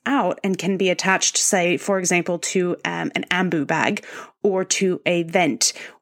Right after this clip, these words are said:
or to some other respiratory device that you might need in the care that you're providing to these patients. Now, some of these inner cannulas can be removed and cleaned and reused, and there are going to be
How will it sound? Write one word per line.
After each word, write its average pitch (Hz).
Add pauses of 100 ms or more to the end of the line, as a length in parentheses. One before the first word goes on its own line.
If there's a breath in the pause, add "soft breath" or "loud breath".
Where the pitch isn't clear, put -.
or 185
to 196
some 214
other 196
respiratory 190
device 175
that -
you 190
might 180
need 208 (200)
in 254
the 240
care 214
that 175
you're 180
providing 151
to -
these 160
patients. - (340 loud breath)
Now, 214
some 247
of 311
these 262
inner 190
cannulas 220
can 190
be 190
removed 175 (200)
and 175
cleaned 190
and 175
reused, 190
and 190
there 214
are 220
going 233
to 247
be 202